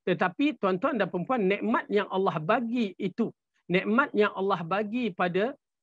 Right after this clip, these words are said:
uh, sahabat kita yang bertanya, merupakan nikmat yang perlu disyukuri. Di antara syarat, sifat-sifat nikmat yang disyukuri ialah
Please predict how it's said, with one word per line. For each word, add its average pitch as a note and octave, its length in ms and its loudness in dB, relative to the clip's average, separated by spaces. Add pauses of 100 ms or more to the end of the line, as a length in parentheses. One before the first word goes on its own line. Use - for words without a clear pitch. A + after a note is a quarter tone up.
(180)
uh, E3+ 960 2
sahabat F3 400 -2
kita F#3+ 240 0
yang F3 160 0
bertanya, F#3 480 -2 (160)
merupakan A#3+ 640 2
nikmat A#3 560 -2
yang G#3 160 -2
perlu A#3 320 0
disyukuri. G#3 720 -2 (320)
Di G3 80 4
antara G3+ 400 2
syarat, A3 640 0
sifat-sifat G#3+ 880 -4
nikmat G3+ 480 0
yang G3 80 2
disyukuri G3 720 -4
ialah F#3 240 2